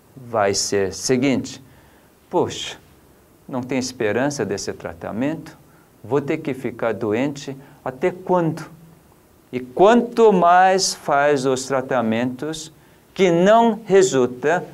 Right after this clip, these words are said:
da forma esperada, então você começa a perder a esperança. Realmente, o inimigo que coloca você nessa situação. A saída para isto,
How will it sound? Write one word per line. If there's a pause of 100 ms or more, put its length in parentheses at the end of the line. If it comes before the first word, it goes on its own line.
(240)
da
forma
esperada, (340)
então
você
começa
a (300)
perder (340)
a
esperança. (1120)
Realmente, (500)
o
inimigo
que
coloca
você
nessa
situação. (1500)
A
saída
para
isto,